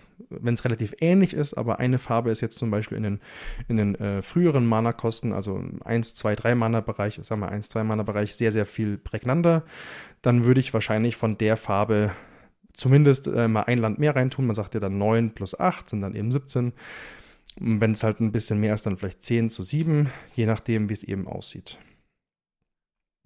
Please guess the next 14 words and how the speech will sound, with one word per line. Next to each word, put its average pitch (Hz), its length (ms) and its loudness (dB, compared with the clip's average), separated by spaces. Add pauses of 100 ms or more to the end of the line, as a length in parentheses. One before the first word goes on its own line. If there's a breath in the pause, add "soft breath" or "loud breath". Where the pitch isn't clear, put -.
(240)
Die 107 80 0
Rettung 113 560 2 (460 loud breath)
für 117 120 2
mehrfarbige 113 640 0
Decks - 320 -6
sind 107 280 -6
Länder, 104 220 0
die 123 140 -2
mehr 98 240 0
Farben 98 460 -6 (460 soft breath)
tappen. - 340 -8 (240)
Also 101 160 -6
das - 120 -10
heißt, 151 280 -2